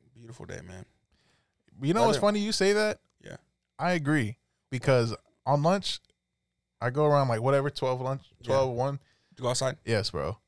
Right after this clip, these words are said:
Speaker 2: I went outside 'cause I let Willow out.
Speaker 1: So nice, bro.
Speaker 2: And I was like, "Damn, it's cool. Like,
Speaker 1: Yeah.
Speaker 2: it, it feels cool out here. The sun's out." So I just got a chair and I put it right in the middle of the lawn.
Speaker 1: Yeah.
Speaker 2: In the backyard, obviously. I don't, people who party in the front trip me out.
Speaker 1: Yeah.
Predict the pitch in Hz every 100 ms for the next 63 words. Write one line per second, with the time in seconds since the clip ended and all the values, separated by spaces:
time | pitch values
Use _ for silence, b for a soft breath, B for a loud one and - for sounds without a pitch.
0 | - 127 151 139 139 135 120 120 120 -
1 | 123 127 120 110 160 147 120 110 - -
2 | 98 82 127 _ - 131 135 123 127 110
3 | 147 196 147 202 - - 262 277 104 104
4 | - 120 104 117 151 - _ 123 120 -
5 | 190 180 - 190 196 185 175 170 175 170
6 | 170 - _ _ _ _ 117 147 147 131
7 | 123 120 - - 123 127 127 117 123 120
8 | 113 101 - 117 107 113 110 110 110 101
9 | 104 110 127 - 113 107 107 110 104 110
10 | 113 113 110 113 113 120 120 - _ _
11 | _ _ _ 110 107 - _ _ _ 135
12 | 131 113 104 90 _ _ - 127 113 98
13 | - 110 - 110 95 92 104 - _ -
14 | 101